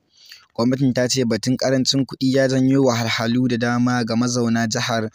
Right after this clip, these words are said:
sannan ba sa kuma iya biyan kuɗaɗe a ɓangaren sufuri da na kiwon lafiya da kuma sauran abubuwan yau da kullum, musamman ma kayan abinci. A don haka ta ce tallafi zai gudana har na tsawon mako ɗaya.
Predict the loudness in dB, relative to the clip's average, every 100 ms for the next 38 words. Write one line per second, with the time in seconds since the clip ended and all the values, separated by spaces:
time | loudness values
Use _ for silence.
0 | -14 -10 -4 0 2 2 2 0 0 -2
1 | -2 -4 -2 0 0 0 -2 -2 -4 -4
2 | -2 -4 -2 -2 -2 0 0 0 -2 -2
3 | -4 0 -2 -2 -4 -2 -4 -4 -2 0
4 | 0 -2 -4 -4 -2 -2 -4 -14 -20 -8
5 | -8 -4 -2 -2 0 0 0 -2 -4 -2
6 | -2 0 0 2 2 0 -2 -4 -2 0
7 | 0 0 -4 -16 -6 -2 0 2 2 2
8 | 0 -2 -2 -2 -4 -2 -2 -2 -2 -2
9 | -4 -10 -6 -2 0 -2 -4 -4 -4 -4
10 | -2 0 -2 -4 -16 -16 -4 0 2 0
11 | 0 2 0 0 0 0 0 -2 -2 -2
12 | -2 -2 0 2 0 -2 -6 -6 -4 -4